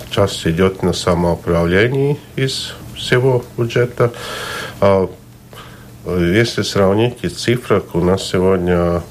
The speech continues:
чисто, чисто, э, бюджетный, бюджет здравоохранения восемьсот,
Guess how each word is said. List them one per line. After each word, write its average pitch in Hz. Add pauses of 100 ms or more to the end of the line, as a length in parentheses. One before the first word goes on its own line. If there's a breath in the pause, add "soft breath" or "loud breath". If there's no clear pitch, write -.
(160)
чисто, - (120)
чисто, -
э, 90 (100)
бюджетный, 90 (880)
бюджет 104
здравоохранения 90
восемьсот, 87